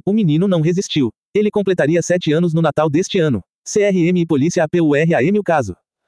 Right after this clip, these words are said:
A família registrou um boletim de ocorrência e o caso já está nas mãos da Polícia Civil. O Conselho Regional de Medicina do Amazonas, C R M A M, também instaurou um procedimento para apurar as circunstâncias da morte e a conduta da médica e da técnica de enfermagem envolvidas.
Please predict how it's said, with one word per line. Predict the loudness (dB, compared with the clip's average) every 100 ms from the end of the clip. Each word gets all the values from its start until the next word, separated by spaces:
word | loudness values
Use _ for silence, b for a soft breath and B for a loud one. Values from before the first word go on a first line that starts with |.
| _ _ _ -4
A |
família | 0 0 2 2
registrou | 2 0 0 0
um | 0
boletim | 0 0 -2
de | 0
ocorrência | 0 0 0 0
e | 0
o | 0
caso | 0 0
já | 0
está | 0 0
nas | 0 0
mãos | 0 0
da | 0
Polícia | 0 0 -2
Civil. | -2 -2 -2 -2 -8 _ _ _ -4
O |
Conselho | -2 -2 0 0
Regional | 2 2 0 0
de | 0
Medicina | 0 -2 -2 0
do | 0
Amazonas, | 0 0 0 0 -4 -4
C | -2
R | 0 2
M | 2 2
A | 2
M, | 0 -2 B
também | -2 0
instaurou | 0 0 0 0
um |
procedimento | 0 -2 0 0 0
para | 0 -2
apurar | 0 0
as | 0
circunstâncias | -2 -4 -2 -2 -2 0
da | 0
morte | 0 0 -2
e |
a | -2
conduta | 0 0 0
da | 0
médica | 0 0 -2
e |
da | -2
técnica | -2 -2 -2 -2
de | -2
enfermagem | -2 0 0 0 0
envolvidas. | 0 0 -2 -2 -6